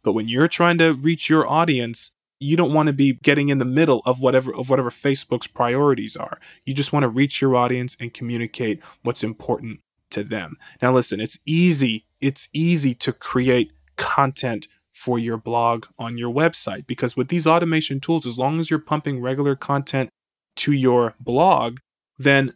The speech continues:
the, your, the, uh, email marketing system will aggregate that content and distribute it as a newsletter at the interval that makes the most sense, the interval that you determine, whether it's once a month,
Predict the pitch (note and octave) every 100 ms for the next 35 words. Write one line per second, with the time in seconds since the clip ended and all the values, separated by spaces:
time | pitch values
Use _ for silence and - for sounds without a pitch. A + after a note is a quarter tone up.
0 | _ C3+ C3+ B2+ C#3 C3+ B2+ B2+ C3+ C3
1 | B2 C#3 F#3+ G3 C3+ B2+ B2 B2+ B2 -
2 | B2+ - B2 A#2+ - D3 E3 F3 C3+ B2+
3 | A#2+ - A#2+ A2+ - A#2+ - C3 C3 -
4 | - F#3 C#3+ B2+ A#2+ - - _ _ C#3
5 | C3 A#2 C3 D3+ D3+ D3 D3 D3 _ _
6 | _ _ B2+ C3+ D3 C#3 C3+ C3 C3 C3
7 | _ B2 B2 A#2 - _ _ _ C3+ B2
8 | A2 - A#2+ A2+ - A3 D3 - B2+ C3+
9 | C3 C3 G#2+ A#2+ D3+ F3+ C3 C#3 _ _
10 | _ _ _ _ C#3 C#3 G#3+ G#3 A2 A#2+
11 | A#2 C3+ - A#2+ - B2+ B2 A#2+ -